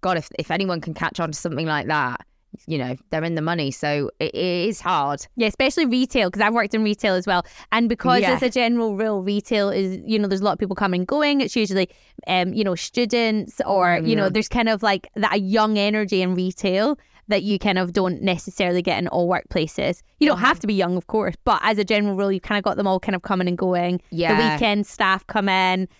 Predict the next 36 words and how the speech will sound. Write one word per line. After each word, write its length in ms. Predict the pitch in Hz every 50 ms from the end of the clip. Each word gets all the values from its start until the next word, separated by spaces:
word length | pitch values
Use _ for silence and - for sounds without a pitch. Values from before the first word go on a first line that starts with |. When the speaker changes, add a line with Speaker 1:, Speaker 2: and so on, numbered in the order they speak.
| _ _ -
Speaker 2:
and 100 | - 208
then 80 | 214 202
you 60 | 196
got 100 | 196 190
the 60 | - 185
full-timers 800 | - 220 202 185 - - 202 196 196 196 190 185 185 185 -
that, 100 | - 202
you 140 | - 208 202
know, 80 | 196 185
are, 160 | 180 185 190 190 -
are 80 | 190
that 220 | 180 180 180 160 -
little 140 | 190 160 190
bit 120 | 196 -
older. 540 | - - 185 175 180 175 - 180 175 170 175 - _ _ _ _ _ _ _ -
Um, 360 | 185 185 185 180 175 180 175 185
so 140 | - -
yeah, 260 | 196 233 226 208 196 214 - -
I, 80 | - 220
I 40 |
do 220 | 214 - 240 214 214
think 340 | - 233 208 202 175 175 -
that, 280 | 196 180 131 - - - - -
uh, 180 | 143 175 - -
it's 220 | - 220 190 -
kind 140 | - - 202 196
of 40 | 202
like 120 | 190 -
a 40 | 196
breeding 480 | 180 - - 180 180 175 - 175 175 165
ground 400 | 165 175 170 170 170 175 175 170
for 220 | - - - -
that 200 | - 165 - -
kind 120 | - - 185
of 100 | 175 170
gossipy 960 | - - - 160 - - - - - - 180 175 180 175 165 - - - -